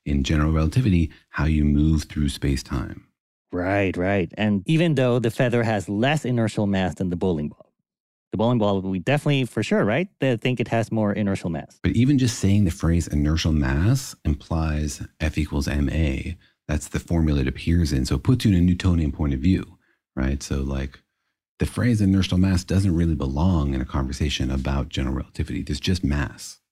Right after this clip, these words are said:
Speaker 2: Well, like, if I were to strap a rocket to my bowling ball and strap a little rocket to my feather, I would need to expend more energy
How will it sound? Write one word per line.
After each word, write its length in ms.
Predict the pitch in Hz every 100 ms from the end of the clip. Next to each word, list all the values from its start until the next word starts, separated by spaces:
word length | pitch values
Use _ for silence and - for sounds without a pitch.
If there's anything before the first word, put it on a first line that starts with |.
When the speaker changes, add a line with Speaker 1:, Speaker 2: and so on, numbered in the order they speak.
| _
Speaker 2:
Well, 160 | - 151
like, 240 | 139 127 -
if 120 | 120
I 140 | 131
were 220 | 135 135 127
to 360 | - 120 113
strap 420 | - - 120 110 113
a 100 | 101
rocket 480 | 104 110 - 101
to 80 | -
my 100 | 98
bowling 320 | 92 101 98
ball 320 | 95 90 95 101
and 220 | 98 92
strap 320 | - 90 -
a 20 |
little 260 | 90 90 87
rocket 380 | 87 85 87 87
to 100 | -
my 120 | 123
feather, 480 | 123 120 95 92 -
I 60 | 104
would 140 | 101
need 160 | 95 101
to 40 | 95
expend 500 | - - 117 113 104
more 220 | 107 104
energy 640 | 131 135 95 82 139 180